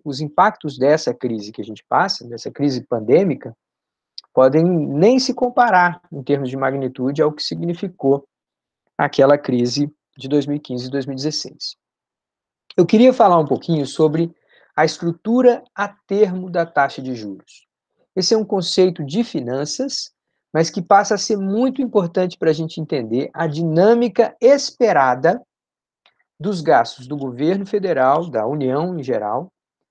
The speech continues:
com o pagamento de juros. Então, vamos lá, gente. Uma das grandes preocupações com aquele vale que eu mostrei aqui, ó,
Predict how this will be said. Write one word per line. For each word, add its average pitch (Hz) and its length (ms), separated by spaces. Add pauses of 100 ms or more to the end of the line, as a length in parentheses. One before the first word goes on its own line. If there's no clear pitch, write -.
(140)
com 190 160
o 196 80
pagamento 180 520
de 165 160
juros. 107 580 (580)
Então, 165 180
vamos 175 200
lá, 104 180
gente. 113 340
Uma 135 140
das 135 200
grandes 185 260
preocupações 139 880 (260)
com 190 100
aquele 156 300
vale 117 540
que - 100
eu 117 40
mostrei 107 520
aqui, 147 320
ó, 101 140